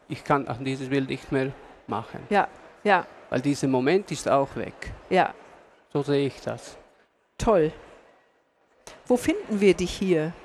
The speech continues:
Speaker 2: in der Halle?
Speaker 1: Das ist Nummer siebzehn.
Speaker 2: Nummer siebzehn. Das ist die,
Speaker 1: Links.
Speaker 2: der zweite Gang
Speaker 1: Ja.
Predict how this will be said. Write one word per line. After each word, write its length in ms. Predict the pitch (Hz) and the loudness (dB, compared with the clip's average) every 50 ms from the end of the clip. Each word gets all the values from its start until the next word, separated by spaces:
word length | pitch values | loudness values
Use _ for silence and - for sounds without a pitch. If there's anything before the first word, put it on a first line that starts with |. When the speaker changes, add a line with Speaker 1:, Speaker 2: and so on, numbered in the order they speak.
| - - | -10 -6
Speaker 2:
in 140 | 180 170 165 | -4 -2 0
der 180 | 170 160 - - | 0 0 0 0
Halle? 320 | 165 156 143 95 107 151 - - | 0 0 0 -2 -4 -6 -6 -4
Speaker 1:
Das 100 | 143 131 | -4 -4
ist 360 | - - - - - - - 139 | -4 -6 -10 -12 -14 -12 -8 -4
Nummer 340 | 131 135 139 139 127 123 117 | -2 -2 0 0 0 -2 -4
siebzehn. 720 | 110 - 135 135 - - - - - - 117 107 104 110 113 - - - - | -4 -2 -2 -2 -2 -4 -8 -6 -4 -4 -4 -4 -4 -8 -12 -16 -14 -4 0
Speaker 2:
Nummer 260 | 220 233 226 226 202 | 2 2 4 2 2
siebzehn. 580 | 190 - 202 208 - - - - 170 160 156 | 0 -2 -4 -4 -4 -8 -6 -4 -4 -2 -2
Das 160 | 160 - - - | -4 -6 -4 -4
ist 260 | - - - - - - | -4 -4 -4 -4 -4 -2
die, 100 | 208 196 - | -2 -2 -2
Speaker 1:
Links. 180 | 151 143 120 | -4 -2 0
Speaker 2:
der 160 | - 202 190 - | 2 2 2 2
zweite 580 | - - - 185 175 180 202 240 254 - 262 | 0 0 2 4 4 4 4 4 2 2 0
Gang 260 | 214 - 202 180 185 | 2 4 4 4 4
Speaker 1:
Ja. 180 | 143 139 139 | 4 0 0